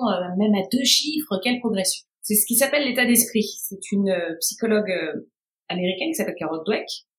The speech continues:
qui est, euh, légendaire aux États-Unis, qui a identifié qu'on avait deux types d'état d'esprit, euh, dans nos sociétés, donc l'état d'esprit fixe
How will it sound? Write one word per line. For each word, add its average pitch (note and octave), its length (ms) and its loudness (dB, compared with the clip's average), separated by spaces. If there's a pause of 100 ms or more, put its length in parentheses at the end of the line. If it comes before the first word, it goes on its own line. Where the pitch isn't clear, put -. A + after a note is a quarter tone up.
(120)
qui E3 220 -6
est, D3 60 4
euh, C3+ 160 0
légendaire D#3+ 420 -2
aux D#3 140 -6
États-Unis, E3 460 -2
qui G#3+ 120 -2
a F#3+ 40 0
identifié F3+ 540 -2
qu'on G3+ 100 -4
avait F3+ 520 0
deux A3+ 120 -2
types A#3+ 200 -4
d'état G3+ 240 0
d'esprit, F#3 540 -2
euh, D3 80 -4
dans D3 100 -8
nos D3 80 -8
sociétés, E3 580 -4
donc F#3 160 0
l'état F3+ 180 -6
d'esprit - 300 -8
fixe - 460 -2